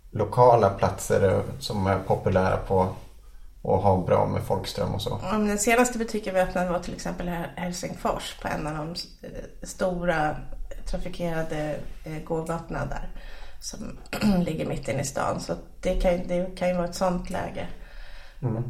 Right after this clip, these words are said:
Speaker 2: också. Så det, det beror alldeles på.
Speaker 1: Men kollar man också då även hur,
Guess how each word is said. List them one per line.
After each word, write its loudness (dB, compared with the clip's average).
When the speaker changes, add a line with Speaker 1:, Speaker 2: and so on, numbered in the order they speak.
Speaker 2:
också. -2
Så -8
det, 2
det 2
beror 4
alldeles 2
på. -6
Speaker 1:
Men 4
kollar 10
man 6
också 4
då 10
även 6
hur, 2